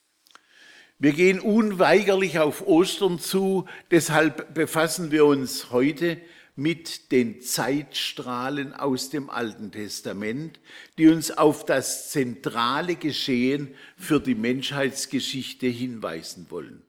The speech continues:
Anfang der Bibel. Der Hinweis, der gefallene Mensch, der sündig gewordene Mensch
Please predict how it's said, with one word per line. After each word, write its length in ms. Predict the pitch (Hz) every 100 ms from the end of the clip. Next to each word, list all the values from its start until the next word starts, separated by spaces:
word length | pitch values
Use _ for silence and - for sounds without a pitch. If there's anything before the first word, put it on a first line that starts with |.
| _ _ _ _ _ _ _ _ _ _ _ _ _ _ _ _ _
Anfang 800 | 135 175 180 165 - 151 151 143
der 120 | 147
Bibel. 680 | - 180 180 160 117 76 - _ _ _ _ _ _ _ _ _ _ - _ _ _ _ -
Der 180 | 131 127
Hinweis, 1120 | 127 143 196 220 214 160 120 127 147 135 - _ _
der 100 | 175
gefallene 840 | 139 147 131 - 165 165 202 190 190
Mensch, 440 | 180 180 185 -
der 180 | - 120
sündig 680 | - - 196 208 220 196 -
gewordene 600 | 151 139 160 180 165 143
Mensch 500 | 135 147 190 175 -